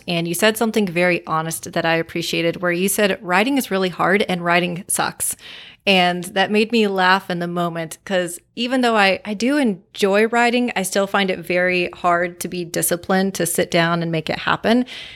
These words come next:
And then you go into that editor mode where you critique everything, and then you never really get it published because you are constantly fixing it. It sounds like you'd mentioned you set aside about forty-five minutes on a Monday and you crank out some work. How do you work through that inner critic? How do you get it past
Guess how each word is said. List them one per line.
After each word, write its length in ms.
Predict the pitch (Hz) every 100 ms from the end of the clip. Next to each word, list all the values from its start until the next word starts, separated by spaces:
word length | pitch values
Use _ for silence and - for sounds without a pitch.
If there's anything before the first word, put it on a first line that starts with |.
| -
And 160 | 175 180
then 80 | 202
you 140 | 202
go 280 | 185 185 196
into 220 | 190 190
that 200 | 175 -
editor 340 | 175 170 170 165
mode 400 | 165 160 160 170
where 100 | 175
you 140 | 175
critique 460 | 175 185 - 185 180
everything, 500 | 180 170 170 170 165
and 160 | 180
then 120 | 180
you 100 | 185
never 280 | 180 180 185
really 300 | 175 180 175
get 220 | 175 170
it 160 | 175 -
published 560 | - 190 180 175 - 180
because 480 | 185 - 202 185
you 120 | 185 175
are 120 | 170
constantly 720 | - 185 185 - 180 175 170
fixing 460 | 160 175 170 - 165
it. 240 | 160 - - - - - -
It 200 | 202 -
sounds 360 | 214 233 262
like 160 | 208 196
you'd 120 | 185
mentioned 480 | 190 180 - 180 175
you 120 | 185
set 160 | 190 175
aside 340 | 170 170 170
about 400 | 170 170 - _
forty-five 580 | 190 190 185 175 175 170
minutes 320 | 170 170 -
on 100 | 160
a 40 |
Monday 540 | 165 214 247 254 247 240
and 240 | 175 170
you 140 | 170 170
crank 260 | 190 185
out 160 | 180 -
some 220 | - 170
work. 300 | 196 262 - -
How 80 |
do 80 | 247
you 100 | 339
work 260 | 208 208 -
through 180 | 196 185
that 240 | 170 -
inner 240 | 180 170
critic? 340 | - 185 - -
How 120 | 180
do 60 | 220
you 100 | 220
get 120 | 208
it 320 | - - -
past 460 | - 165 180 -